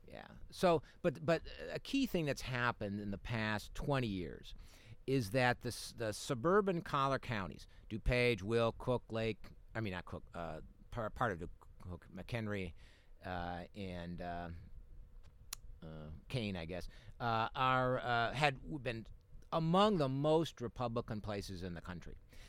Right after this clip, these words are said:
DuPage in particular, DuPage County was a lot like, there's,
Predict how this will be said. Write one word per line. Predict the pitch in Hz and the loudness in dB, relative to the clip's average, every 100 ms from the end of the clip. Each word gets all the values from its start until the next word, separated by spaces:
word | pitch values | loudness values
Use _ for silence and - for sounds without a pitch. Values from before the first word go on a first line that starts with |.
| - | 0
DuPage | 151 - 202 170 | 2 8 6 6
in | 131 | 0
particular, | - 147 117 95 92 | 0 -2 0 -2 -2
DuPage | 123 120 139 202 190 | -4 -6 0 0 0
County | 160 139 | 0 2
was | 117 107 | 2 0
a | 107 | -2
lot | 113 139 120 | 2 2 4
like, | 113 104 | 0 0
there's, | 110 | -4